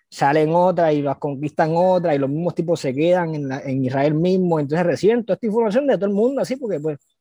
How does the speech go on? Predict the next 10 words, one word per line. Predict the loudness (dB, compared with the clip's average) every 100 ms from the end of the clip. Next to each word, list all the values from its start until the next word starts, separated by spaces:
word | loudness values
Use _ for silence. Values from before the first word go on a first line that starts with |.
| _ _ -2
llegaron | 2 4 4 2 0
a, | -2 -2 -4 -6
a, | -8 -6 -6
a | -2 0
jorobar | 4 4 6 4
la, | 4 6 6 6 6 4 2 0
a, | 0 2 2 0
a | -2
ese | -2 0
país, | 0 0 0 -6